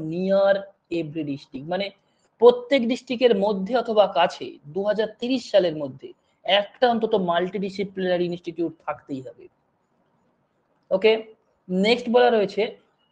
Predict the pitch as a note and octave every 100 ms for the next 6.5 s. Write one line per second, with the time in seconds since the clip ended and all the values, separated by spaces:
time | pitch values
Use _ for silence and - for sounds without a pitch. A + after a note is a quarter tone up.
0 | _ _ _ _ _ _ _ - D#3 G3+
1 | G#3+ B3 C4+ - A3 A#3 A#3 B3 A#3+ B3
2 | G3+ G3 G3+ - A3+ G#3+ A3 G#3 E3+ E3+
3 | F#3+ G3+ G#3+ - E3 E3 F#3+ G#3+ A3+ B3+
4 | C4+ C#4 D4 A3+ A3 G#3 E3 C3 G#2+ -
5 | _ _ _ E3 G3+ A3 G#3+ G3+ E3+ A3
6 | A3 A3+ A3 A3